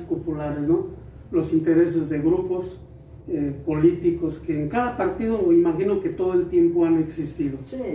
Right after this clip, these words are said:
Speaker 2: sí, sí.
Speaker 1: En el caso particular de Pénjamo, lo que vivimos ahorita, pues no sabemos con precisión, ¿no? Que no se descarta, desde luego, eh, que pudiera ser alguna situación de presión, pero finalmente,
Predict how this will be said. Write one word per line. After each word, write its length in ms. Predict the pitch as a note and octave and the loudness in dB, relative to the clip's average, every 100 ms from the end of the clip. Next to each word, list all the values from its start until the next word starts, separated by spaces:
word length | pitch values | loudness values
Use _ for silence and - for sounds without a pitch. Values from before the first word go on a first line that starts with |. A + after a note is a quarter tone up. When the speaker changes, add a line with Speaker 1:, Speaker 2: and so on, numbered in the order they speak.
| C3 | -6
Speaker 2:
sí, 220 | B2 - - | -8 -10 -14
sí. 180 | - - | -10 0
Speaker 1:
En 220 | - - | 4 6
el 140 | F3+ | 4
caso 280 | - A3 B3 | 2 -2 -4
particular 680 | - F3 E3+ E3 F3 F3+ F#3+ | -2 0 2 2 2 2 2
de 140 | F#3+ E3+ | 4 2
Pénjamo, 640 | C#3 E3+ F3+ - E3+ D#3+ | 4 4 4 4 4 4
lo 140 | D3+ | 2
que 100 | - | 0
vivimos 480 | D#3 D#3 E3+ F3+ E3+ | 0 4 4 4 2
ahorita, 560 | D#3+ D3+ E3 D#3+ E3 D#3+ - - - - | -2 2 2 2 -2 -2 -12 -20 -12 0
pues 100 | D#3+ | 4
no 140 | E3+ | 4
sabemos 480 | E3+ D#3 D#3+ E3+ - | 4 2 6 4 4
con 220 | D3 C#3 | -2 -6
precisión, 560 | C#3+ C#3+ - B2+ - C#3+ | -4 -6 -8 -8 -6 -2
¿no? 180 | E3 - - - - | -2 -4 -12 -20 -8
Que 80 | - | 0
no 160 | F#3 A3+ | 2 2
se 160 | A3 | 2
descarta, 720 | F#3 F3 - F3 D#3+ - C#3+ - - - | 0 0 0 -2 -2 -4 -10 -12 -20 -12
desde 320 | - D#3+ D#3 D#3+ | -2 0 2 4
luego, 360 | E3 E3 F3 - - - - - | 6 4 2 -2 -14 -20 -20 -12
eh, 380 | - D#3 D3 D3 | -6 -2 -2 -4
que 80 | - | -6
pudiera 680 | D#3+ E3 E3+ F3 E3+ C#3+ - - - - - | 2 4 6 6 2 0 -6 -16 -20 -20 -20
ser 220 | - F3 | -4 2
alguna 280 | E3+ D#3+ E3 | 4 6 4
situación 500 | E3 - D3+ D3 D#3+ | 4 -2 -8 0 4
de 100 | E3 | 4
presión, 400 | D#3+ D#3+ G3 G3+ | 4 -2 0 0
pero 180 | F#3 D3+ | 0 -2
finalmente, 800 | C3+ D3+ E3 F3 E3+ E3+ E3+ D3+ | 0 2 4 4 4 4 2 0